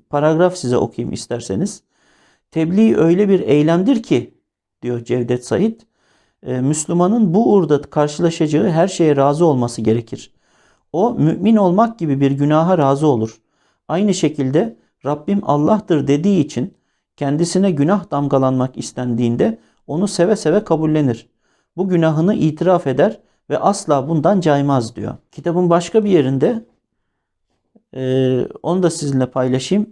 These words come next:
"Sözün özü" diyerek, e, söylediği, yazdığı bir cümle var. E, ben de buraya "Allahu Ekber" diyerek, e, duygularımı ifade etmişim kitabın köşesine. "Sözün özü,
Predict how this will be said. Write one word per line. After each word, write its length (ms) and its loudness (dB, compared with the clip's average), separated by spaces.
"Sözün 540 2
özü" 340 2
diyerek, 580 0
e, 220 -4
söylediği, 600 2
yazdığı 400 2
bir 180 2
cümle 320 0
var. 260 -2
E, 180 -4
ben 160 0
de 140 0
buraya 300 2
"Allahu 400 0
Ekber" 460 -2
diyerek, 460 0
e, 360 -2
duygularımı 540 2
ifade 360 -2
etmişim 380 -8
kitabın 320 -10
köşesine. 640 -6
"Sözün 360 2
özü, 520 0